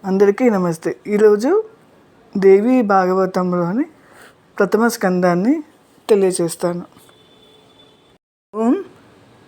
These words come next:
సర్వ చైతన్య రూపాం తామాద్యం విద్యాం చ ధీమహి బుద్ధి యానః ప్రచోదయాత్. నారాయణం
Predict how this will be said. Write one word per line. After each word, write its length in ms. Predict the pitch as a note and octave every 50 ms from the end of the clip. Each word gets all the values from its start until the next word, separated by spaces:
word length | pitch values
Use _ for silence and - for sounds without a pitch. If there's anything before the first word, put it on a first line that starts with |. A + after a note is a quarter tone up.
| _ _ _ _ -
సర్వ 380 | - A#3 A3 G#3 A#3+ C#4+ D#4 D4+ D4+
చైతన్య 520 | G#3 F#3 G3 G3 A3+ A3+ A#3 A#3 A#3 A#3 A3
రూపాం 580 | F#3+ F#3 F#3 F3+ F#3 G3 F#3+ G3+ G#3 A3+ C4 - - _ _ - -
తామాద్యం 880 | G#3 G3 G3 F#3+ F#3+ F#3+ F#3 F#3 F#3+ F3+ E3+ G3 F#3+ G3 G#3+ B3 C#4+ D4+ - - _ -
విద్యాం 500 | G#3 G3+ F#3 F3 F#3 G#3+ A#3 A#3+ B3+ C4
చ 140 | C#4 C#4+ C4+
ధీమహి 680 | G#3+ F#3+ F#3+ G3 G3+ G3 F3+ E3+ E3+ F3+ G3+ A3 C4 D4+ - _ _ _ _ _ _ _ _ _ -
బుద్ధి 560 | G3+ G#3 A3+ A3+ G3 G#3+ C#4 D#4+ F#4 E4+ B3+
యానః 460 | A3 G3+ G3 G3 G3 G3+ G3 G#3 C4 D4+
ప్రచోదయాత్. 1080 | D4+ - - F3+ F3+ F3+ F#3 F3+ F3+ F3+ F3 F3+ F3+ F#3+ G3+ G#3 G3+ F#3 E3+ D#3+ E3 - - _ _ - - _ _ _ _ _ _ -
నారాయణం 920 | G3+ F3+ F3+ F#3 F#3+ F#3+ G3+ G#3+ G#3+ G#3+ A3 A3 A3 A3 A#3+ C4+ F4 F4+